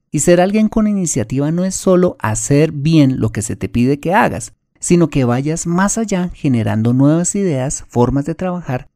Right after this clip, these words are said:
y hasta lograr hacer ganar más dinero a la compañía. Para que te hagas una idea de quién debe ser para merecer un aumento de sueldo, <laughs> guardadas por supuesto las proporciones,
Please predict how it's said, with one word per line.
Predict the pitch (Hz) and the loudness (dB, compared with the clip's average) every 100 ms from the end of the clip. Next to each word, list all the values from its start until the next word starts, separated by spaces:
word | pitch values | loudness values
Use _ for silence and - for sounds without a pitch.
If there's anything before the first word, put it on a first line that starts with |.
| _ | _
y | - 120 | -4 -2
hasta | 107 | 0
lograr | 113 104 107 107 | -2 0 0 -2
hacer | 123 151 143 | -2 -4 -2
ganar | 143 139 | -2 -2
más | 135 131 | -2 -2
dinero | 135 131 123 | 0 0 0
a | 123 | -2
la | 127 | -2
compañía. | 143 147 190 254 - - _ _ _ _ - | -2 0 2 0 -2 -8 _ _ _ _ -2
Para | 151 | 0
que | 185 | 0
te | 180 | -2
hagas | 185 233 240 | 0 0 0
una | 220 226 | 0 0
idea | 214 202 | -2 -2
de | 196 123 | -4 -6
quién | - 139 151 170 | -2 0 0 -2
debe | 180 175 180 | -2 0 0
ser | 180 175 - - | 2 2 2 -6
para | - 104 | -6 -4
merecer | 104 104 104 131 165 | -2 -2 0 0 2
un | |
aumento | 185 196 180 180 | 4 4 2 2
de | 175 | 0
sueldo, | 165 131 131 - _ | 2 2 2 -2 _
<laughs> | - 170 | 2 4
guardadas | 131 120 113 117 | 6 4 2 0
por | - 165 | -2 -4
supuesto | 131 107 104 | -2 -4 -2
las | 113 131 | -4 -2
proporciones, | - 160 185 185 139 147 | -2 0 -2 0 -2 -2